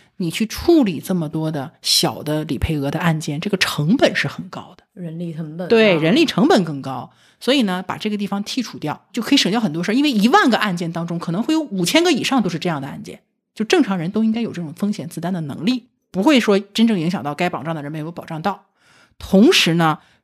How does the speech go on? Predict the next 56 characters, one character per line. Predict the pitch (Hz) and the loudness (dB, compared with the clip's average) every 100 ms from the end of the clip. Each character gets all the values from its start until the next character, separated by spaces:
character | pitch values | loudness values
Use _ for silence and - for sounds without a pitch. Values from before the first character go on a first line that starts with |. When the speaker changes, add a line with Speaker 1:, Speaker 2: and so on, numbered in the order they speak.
| _ | _
Speaker 1:
这 | 269 | 2
种 | 214 139 | 2 0
操 | - 175 | -2 -4
作 | 170 165 113 _ _ | -2 -4 -6 _ _
还 | - 151 160 | -6 -2 -2
可 | - | -2
以 | 160 139 | -4 -4
降 | - 202 165 156 | 0 0 0 -2
低 | 160 156 - | -4 -4 -6
保 | 143 139 | -4 -4
险 | - 147 | -4 -6
本 | 165 151 | -6 -6
身 | 156 156 156 | -4 -4 -6
的 | 165 - | -12 -6
价 | - 226 | -4 -4
格。 | - - _ _ | -6 -18 _ _
Speaker 2:
嗯。 | - 175 156 143 - _ - | -6 -4 -4 -6 -18 _ -4
Speaker 1:
成 | - 294 | 2 6
本 | 226 | 6
下 | 220 262 | 4 4
来 | 220 214 | 4 4
了 | |
呀， | 220 214 214 | 4 4 2
Speaker 2:
是。 | - 165 - - | -2 -10 -4 2
Speaker 1:
那 | 247 240 | 2 2
我 | 180 170 | 0 2
当 | 220 | 4
然 | 233 | 2
就 | |
可 | 220 208 | 0 -2
以 | |
把 | 190 | -2
价 | - 170 | -4 -6
格 | 151 | -6
下 | - 170 | -4 -2
来 | 147 | -4
呀， | 147 165 | -6 2
否 | 185 | 4
则 | 170 | 4
的 | 196 | 2
话， | 202 185 | 2 0
我 | 151 147 | 0 -2
一 | 170 | 0
个 | 170 170 - _ _ | -2 -2 -10 _ _
能 | 170 185 | 0 2
赔 | - 165 | 2 0
上 | 170 220 196 | 2 4 2
百 | 131 | 2
万 | 160 170 | 0 0
的 | |
保 | 151 | -2
险， | 160 127 | -4 -4
我 | 120 143 | -4 -4
凭 | - - 185 | -4 0 0
什 | 170 | 0
么 | 160 | -4